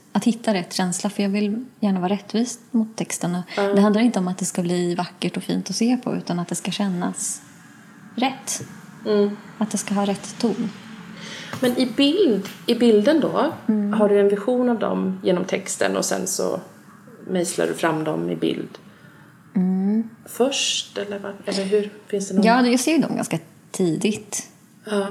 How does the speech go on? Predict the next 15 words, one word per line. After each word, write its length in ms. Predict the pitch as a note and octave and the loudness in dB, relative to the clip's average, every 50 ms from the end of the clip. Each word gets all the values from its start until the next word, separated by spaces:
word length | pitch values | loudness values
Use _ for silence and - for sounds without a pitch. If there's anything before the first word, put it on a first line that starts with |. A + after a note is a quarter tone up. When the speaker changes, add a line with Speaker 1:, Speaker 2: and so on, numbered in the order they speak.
| G3+ G3 | -6 -4
Speaker 1:
Och 300 | - G3+ F#3 F3+ F3+ F3 | -2 0 0 0 0 -2
hör 200 | E3 E3+ E3+ D#3+ D3+ | -2 -2 -2 -2 -2
deras 600 | D#3+ E3 D#3+ - - - - - - - - - - - _ - - - - - - - _ - | -2 -4 -4 -4 -4 -4 -6 -6 -6 -8 -8 -12 -18 -20 _ -20 -20 -20 -20 -20 -20 -20 _ -10
röster 360 | - E3 D#3+ - - - - D3 | -8 -8 -8 -6 -6 -4 -4 -4
och 100 | D3+ F#3+ | -4 -4
vilka 220 | F#3 - - D#3 | -6 -6 -6 -4
de 160 | D#3+ D#3+ - | -4 -4 -4
är. 160 | - C3+ - - - - - | -4 -4 -6 -8 -10 -10 -6
Speaker 2:
Ja. 240 | F#3+ F#3 E3+ E3+ F3 - - - - - _ _ _ _ _ - | -4 -2 -2 -2 -4 -8 -14 -20 -20 -20 _ _ _ _ _ -4
Speaker 1:
Eh, 440 | F#3 F3 F3 F3+ F#3 F#3+ F#3+ F#3+ F#3 F3+ - - | -2 -2 -2 -2 -4 -4 -4 -4 -6 -8 -10 -8
ju 160 | - G#3+ G3+ F3+ | -4 -2 -2 -2
bättre 300 | F#3+ F3+ - - B3 A3+ | -2 -4 -4 -2 -2 -2
text, 360 | A#3 G#3 A3 - - - - | 0 -2 -4 -4 -6 -6 -4
desto 240 | G3 F#3+ - - F#3 | -4 -4 -6 -8 -6
tydligare. 520 | - F#3+ F#3 F3 E3+ F#3 F3+ F#3+ G#3+ A3 | -2 -2 -2 -2 0 -2 0 0 0 -2